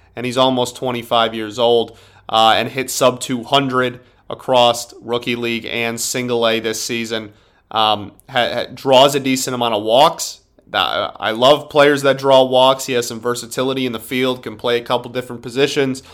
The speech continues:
Um, but, but y-, he, if, if the ball's thrown in the strike zone, uh, he has not proven that, that he can really take advantage of that, and, and already in his mid-twenties.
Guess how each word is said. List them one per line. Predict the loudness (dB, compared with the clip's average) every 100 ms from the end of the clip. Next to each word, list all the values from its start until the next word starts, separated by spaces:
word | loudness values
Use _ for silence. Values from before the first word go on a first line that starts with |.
| -20 -20 -20 -4
Um, | 2 2 2 -4 -14 _
but, | -2 2 2 0 _ -6
but | -2 -2 -6
y-, | -12 -12 -12 -20
he, | -10 -6 -6 -8 -16 _ _
if, | -20 -12
if | -12 -10
the | -4
ball's | 0 0 0
thrown | -2 -2
in | 0
the | -6
strike | -4 0 0
zone, | -4 -8 -8 -10 -16 _ _ -6
uh, | -2 0
he | 0
has | -2 -4
not | -8 -8 -8
proven | -6 -4 -4 -4
that, | -4 -4 -4
that | -6 -6
he | -10
can | -8 -10 -6
really | -4 -4
take | -6 -10
advantage | -6 -6 -6 -8
of | -4
that, | -2 -2
and, | -4 -10
and | -10 -6
already | -4 -4 -6
in | -8
his | -8
mid-twenties. | -8 -8 -2 0 0 -2